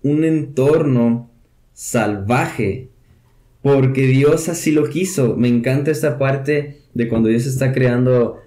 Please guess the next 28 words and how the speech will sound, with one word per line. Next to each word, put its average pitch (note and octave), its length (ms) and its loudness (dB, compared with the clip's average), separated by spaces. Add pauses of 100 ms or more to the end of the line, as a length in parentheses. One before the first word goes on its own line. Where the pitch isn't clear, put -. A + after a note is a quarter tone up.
(160)
ah, F2+ 520 -8 (320)
toda C3 260 2
la, G#2 840 0 (200)
pues, F2+ 120 -4
la - 140 -8
creación, B2+ 680 -2 (580)
y, G#2+ 600 0 (320)
y A#2 220 0
él, A#2 320 0 (240)
y A#2+ 120 0
dice B2+ 320 2
la, A2 240 -2
la, F#2+ 440 -4
la G2 160 -2
palabra G#2 640 0
que G2 120 -2
Dios G2 220 -2
dijo, G2 600 -4 (160)
"Y A2 80 -4
fue A2+ 280 0
bueno". F#2 440 -6 (720)
Y - 80 -8
Dios A2+ 320 -2
dijo, G2+ 300 -4
"Y G2 120 -2
esto G#2+ 240 -4
es A2 140 -2
bueno". F#2+ 420 -6